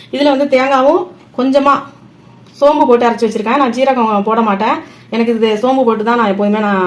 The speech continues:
அந்த கூட்டு வைப்பேன், நல்லாயிருக்கும். அதனால சோம்பு போட்டு இதை நைஸா அரைச்சு வச்சிருக்கேன் தேங்காவை. இது வந்து பாத்தீங்கன்னா தங்-, ஒரு தக்காளி அளவுக்கு தகுந்த மாதிரி நீங்க எடுத்துங்க. நான் ஒரு தக்காளி, ஒரு மீடியம் சைஸ் தக்காளி அரிஞ்சு வச்சிருக்கேன். கருவேப்பிலை, வெங்காயம், நான் பெரிய வெங்காயம் தான் போட்டிருக்கேன், உங்களுக்கு சின்ன வெங்காயம் வேணாலும் நீங்க போட்டுக்கலாம். பெரிய வெங்காயம் அரிஞ்சு வச்சிருக்கேன். ஒரு நாலஞ்சு பல்லு பூண்டு,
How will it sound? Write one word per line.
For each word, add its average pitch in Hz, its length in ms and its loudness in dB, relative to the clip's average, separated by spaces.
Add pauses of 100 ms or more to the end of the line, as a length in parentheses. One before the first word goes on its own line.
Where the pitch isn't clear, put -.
அந்த 175 160 -2
கூட்டு 208 220 -2
வைப்பேன், 190 240 -2
நல்லாயிருக்கும். 185 400 -2
அதனால 214 260 -4
சோம்பு 220 220 -2
போட்டு 226 160 -2
இதை 233 120 -2
நைஸா 190 260 -4
அரைச்சு 180 200 -6
வச்சிருக்கேன் 170 320 -6
தேங்காவை. 170 320 -4 (560)
இது 262 140 -6
வந்து 254 220 0
பாத்தீங்கன்னா 226 360 -2
தங்-, 214 260 -2
ஒரு 208 180 -2
தக்காளி 214 300 -2 (420)
அளவுக்கு 262 240 0
தகுந்த 220 220 -2
மாதிரி 240 140 -2
நீங்க 214 120 -2
எடுத்துங்க. 202 320 -4
நான் 226 140 -2
ஒரு 202 100 -4
தக்காளி, 214 260 -2
ஒரு 202 100 -2
மீடியம் 214 240 -4
சைஸ் 202 200 -4
தக்காளி 196 240 -2
அரிஞ்சு 180 180 -2
வச்சிருக்கேன். 185 320 -6 (140)
கருவேப்பிலை, 202 440 0 (540)
வெங்காயம், 214 440 -2 (200)
நான் 214 160 -4
பெரிய 233 180 2
வெங்காயம் 220 240 -2
தான் 233 100 -4
போட்டிருக்கேன், 220 260 -4
உங்களுக்கு 277 160 -4
சின்ன 247 160 -2
வெங்காயம் 226 260 -4
வேணாலும் 208 280 -2
நீங்க 208 140 -4
போட்டுக்கலாம். 190 380 -2
பெரிய 220 140 0
வெங்காயம் 190 220 -2
அரிஞ்சு 185 160 -4
வச்சிருக்கேன். 185 400 -4
ஒரு 247 120 -2
நாலஞ்சு 220 280 0
பல்லு 208 200 0
பூண்டு, 202 260 0